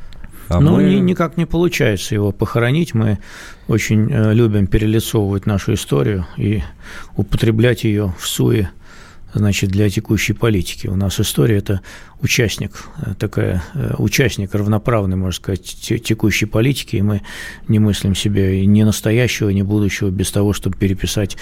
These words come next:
Speaker 2: историю в очередной раз. Вот мы её в очередной
Speaker 1: Может
Speaker 2: раз
Speaker 1: быть, это связано
Speaker 2: переписываем.
Speaker 1: с тем, что в России ничего на самом деле никогда не меняется? И
Speaker 2: Да,
Speaker 1: мы
Speaker 2: да, они, да, сто лет, за сто лет, э, как бы ничего не меняется,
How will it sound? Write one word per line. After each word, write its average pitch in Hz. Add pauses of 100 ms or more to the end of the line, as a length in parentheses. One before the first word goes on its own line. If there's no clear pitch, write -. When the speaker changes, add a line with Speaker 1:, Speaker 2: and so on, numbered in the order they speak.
(280)
Speaker 2:
историю 98
в 95
очередной 95
раз. 92
Вот 131
мы 127
её 107 (400)
в 107
очередной 104
Speaker 1:
Может 107
Speaker 2:
раз 120
Speaker 1:
быть, 107
это 107
связано 117 (100)
Speaker 2:
переписываем. -
Speaker 1:
с 82
тем, 117
что -
в 104
России 110
ничего 110
на 110
самом 107
деле 101
никогда 104
не 107
меняется? 123
И 113
Speaker 2:
Да, 160
Speaker 1:
мы 120
Speaker 2:
да, 113
они, 107
да, 104
сто -
лет, 113
за 117
сто 123
лет, 107
э, 101
как 101
бы 104
ничего 101
не 98
меняется, 107